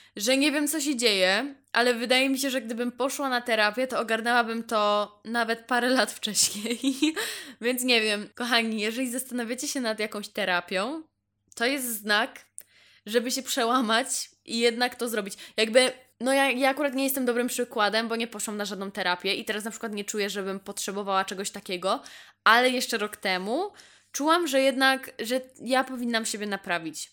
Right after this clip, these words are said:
że ktoś powinien mi pomóc z naprawą siebie, ale jakoś wyszło, że naprawiłam się sama.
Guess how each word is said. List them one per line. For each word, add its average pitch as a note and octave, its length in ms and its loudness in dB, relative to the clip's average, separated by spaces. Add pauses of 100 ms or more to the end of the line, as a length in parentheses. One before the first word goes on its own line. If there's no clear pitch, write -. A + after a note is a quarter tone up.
że G#3 140 -6
ktoś B3+ 200 -4
powinien A3+ 360 -2
mi G#3+ 100 -4
pomóc F#3+ 380 -6
z F#3 140 -6
naprawą F#3 420 -6
siebie, E3 400 -8 (360)
ale A3 180 2
jakoś C4+ 240 -2
wyszło, A#3 280 -6
że A#3 120 -6
naprawiłam G#3 540 -6
się G3 140 -6
sama. F3 460 -6